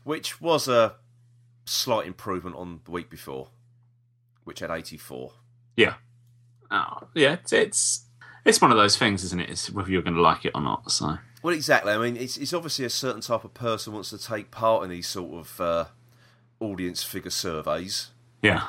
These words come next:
Speaker 1: Most people can't be bothered doing surveys, but it's sort of,
Speaker 2: Yeah.
Speaker 1: "No, it's my right to reply," isn't it? So <laughs>
Speaker 2: And you're not gonna find that many Doctor Who fans that are that geeky to wanna do it, are you?
Speaker 1: <laughs> No. <laughs>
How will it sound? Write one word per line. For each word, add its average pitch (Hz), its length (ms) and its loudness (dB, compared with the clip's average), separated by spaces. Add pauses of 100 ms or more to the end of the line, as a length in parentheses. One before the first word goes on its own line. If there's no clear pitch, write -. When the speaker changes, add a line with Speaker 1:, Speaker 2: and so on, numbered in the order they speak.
Speaker 1:
Most 143 240 4
people 127 160 -6
can't 135 200 -4
be 131 60 -4
bothered 131 340 0
doing 87 200 -4
surveys, 80 640 -4
but 85 220 -8
it's 80 120 -12
sort 95 220 -6
of, 90 60 0
Speaker 2:
Yeah. 85 180 -4
Speaker 1:
"No, 175 200 10
it's 220 120 4
my 226 160 12
right 220 260 10
to 220 80 -2
reply," 190 520 8 (100)
isn't 170 180 0
it? 127 120 0
So 156 180 4 (320)
<laughs> - 300 -4
Speaker 2:
And 208 100 10
you're 226 120 12
not 240 160 10
gonna 175 160 6
find 143 320 6
that 147 100 2
many 131 160 2
Doctor 127 300 0
Who 120 200 4
fans 98 340 2
that 110 100 -4
are 101 40 -6
that 104 220 2
geeky 120 400 0
to - 100 -10
wanna 98 200 4
do 117 160 10
it, 101 100 6
are 110 240 8
you? 110 140 0 (600)
Speaker 1:
<laughs> - 680 -6
No. 139 440 12
<laughs> - 40 10